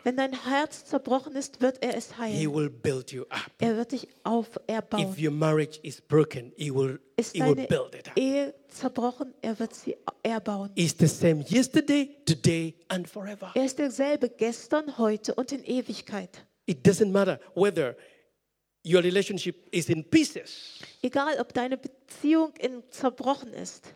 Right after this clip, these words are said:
Speaker 2: he is able to put all the pieces together.
Speaker 1: Er ist in der Lage, die Stücke wieder zusammenzufügen.
Speaker 2: He is powerful.
Speaker 1: Er ist mächtig.
Speaker 2: Can I hear amen?
Speaker 1: Darf ich mal ein Amen hören?
Speaker 2: Give him a mighty hand.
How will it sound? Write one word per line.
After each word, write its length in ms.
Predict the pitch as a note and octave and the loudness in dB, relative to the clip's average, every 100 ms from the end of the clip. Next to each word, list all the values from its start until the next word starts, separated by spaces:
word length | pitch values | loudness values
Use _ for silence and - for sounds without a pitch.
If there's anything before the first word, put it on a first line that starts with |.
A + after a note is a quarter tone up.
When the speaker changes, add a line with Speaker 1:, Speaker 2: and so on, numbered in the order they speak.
| _ | _
Speaker 2:
he 220 | D3+ C#3 - | -4 -4 -6
is 160 | C3+ - | -10 -8
able 200 | D3+ D#3 | -6 -6
to 100 | C#3 | -8
put 240 | - D3+ - | -8 -8 -6
all 140 | C#3 C#3 | -8 -8
the 80 | |
pieces 380 | - D3 C#3 - | -10 -10 -10 -10
together. 360 | - A#2 G2+ - - | -12 -10 -10 -10 -6
Speaker 1:
Er 140 | B3+ B3+ | -4 -4
ist 160 | - | -4
in 120 | B3+ | -6
der 140 | C4 C4 | -4 -4
Lage, 360 | B3+ C4+ D4 | -4 -4 -4
die 140 | D4 A#3+ | -6 -6
Stücke 380 | - - C#4+ C4 | -6 -6 -2 -2
wieder 240 | B3 B3+ | -2 -6
zusammenzufügen. 1080 | - B3+ G3+ B3 B3+ - A#3 - G3+ - - _ _ _ _ | -6 -6 -4 -6 -8 -8 -6 -4 -4 -6 -18 _ _ _ _
Speaker 2:
He 360 | - C#3+ B2+ A#2 | -10 -6 -4 -4
is 260 | G#2+ - - _ _ | -8 -16 -20 _ _
powerful. 480 | - G2 - - - - _ | -4 -4 -6 -14 -20 -20 _
Speaker 1:
Er 120 | A#3+ | -2
ist 220 | B3 - - | -2 -4 -4
mächtig. 680 | B3+ - - G#3+ F3+ - - | -4 -4 -6 -6 -6 -12 -6
Speaker 2:
Can 140 | C#3 | -2
I 160 | C#3 C3+ | 0 2
hear 280 | C3+ C3+ - | 2 2 2
amen? 640 | C3+ C3+ B2+ B2+ A#2+ A2 | 2 2 2 0 -2 -2
Speaker 1:
Darf 220 | E3 C4 D4+ | 0 0 -2
ich 140 | C4+ | -4
mal 120 | B3+ - | -4 -2
ein 140 | A#3 - | -6 -6
Amen 500 | A3 A3 B3+ D#4 C4+ | -6 -4 -4 -2 -2
hören? 300 | A3 G#3+ A#3+ - - - - | -2 -2 -8 -20 -20 -14 -2
Speaker 2:
Give 180 | C4+ | 4
him 120 | C4+ A3 | 8 8
a 80 | |
mighty 340 | F#3+ F3+ E3 F3 | 8 6 6 6
hand. 640 | F#3 A3 A#3 G#3+ E3+ D3 | 6 6 4 2 0 -6